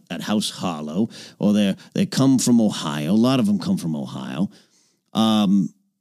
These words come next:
they show up here and they get off the bus, they get off the train or the plane or the automobile, and they say, "Hey, I'm here to take on this city, and I'm gonna pound it into submission,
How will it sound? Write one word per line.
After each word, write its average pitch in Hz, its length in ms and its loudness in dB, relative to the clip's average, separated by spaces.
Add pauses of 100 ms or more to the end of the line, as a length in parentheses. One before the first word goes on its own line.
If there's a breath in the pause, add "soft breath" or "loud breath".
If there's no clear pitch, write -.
(800)
they 147 120 0
show 196 280 4
up 135 140 0
here 80 280 -4
and 101 120 2
they 107 60 2
get 160 200 0
off 156 180 0
the 110 80 0
bus, - 380 -6
they 90 120 -4
get 135 140 0
off 139 120 0
the 123 100 0
train 78 540 -2
or 82 80 -4
the 90 80 -2
plane 85 520 -2
or 82 60 -6
the 87 160 -2
automobile, 78 640 -2
and 98 100 4
they 92 80 0
say, 123 320 2
"Hey, 143 300 -2 (680 soft breath)
I'm 160 240 2
here 156 160 4
to 139 100 2
take 170 360 0
on 160 200 4
this 160 220 6
city, 175 320 4
and 147 100 4
I'm 151 140 4
gonna 135 220 2
pound 180 400 4
it 156 100 2
into 147 140 2
submission, 170 580 4